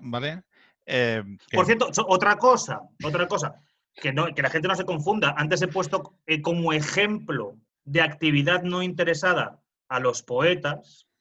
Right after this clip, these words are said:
Speaker 2: pero ya incluso Platón, ¿vale? Que no es, no es, eh, Andoni Goicoechea, o sea, es, eh,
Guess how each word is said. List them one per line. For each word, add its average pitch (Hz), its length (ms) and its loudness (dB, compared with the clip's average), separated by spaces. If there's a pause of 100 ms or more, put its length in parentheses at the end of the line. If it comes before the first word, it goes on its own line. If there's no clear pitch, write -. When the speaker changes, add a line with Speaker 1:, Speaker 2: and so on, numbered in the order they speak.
(460)
Speaker 2:
pero 127 240 2
ya 143 200 4
incluso 165 540 2
Platón, 180 760 2 (320)
¿vale? 151 280 2
Que 135 100 -2
no 139 240 0
es, 147 800 0 (320)
no 135 140 -4
es, 151 500 0 (680)
eh, 139 360 -2
Andoni 143 340 2
Goicoechea, 143 680 0
o 107 60 -8
sea, 127 220 0
es, 127 200 0
eh, 143 520 -4